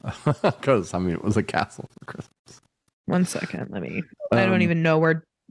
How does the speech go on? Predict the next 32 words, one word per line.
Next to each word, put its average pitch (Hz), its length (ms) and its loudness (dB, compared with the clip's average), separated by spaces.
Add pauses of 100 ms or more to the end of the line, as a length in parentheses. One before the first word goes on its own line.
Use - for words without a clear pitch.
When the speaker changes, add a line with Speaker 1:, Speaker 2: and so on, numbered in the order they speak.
(160)
Speaker 2:
where 170 300 2
Speaker 1:
I, 165 40 4
Speaker 2:
that 151 200 4
Speaker 1:
I - 20 6
don't 165 140 6
Speaker 2:
is 160 40 4
Speaker 1:
know 160 140 6
Speaker 2:
in 139 60 2
Speaker 1:
if 165 60 -2
that's 139 200 2
a 131 40 4
Speaker 2:
relation 110 220 0
to 117 80 4
me. 95 60 6
Speaker 1:
real, 120 440 2 (300)
I 117 40 -2
don't 135 100 4
know 139 100 4
if 127 100 -2
that's 127 180 0
a 107 80 4
real 113 320 6
castle. 131 440 0
Speaker 2:
Dun-, 240 380 0
Dunbar 240 360 2
Castle 180 360 0
is 165 140 -2
a 165 40 -2
real 165 220 2
castle, 156 500 -4
yes. 170 460 -2 (1800)
Speaker 1:
Um, 98 500 0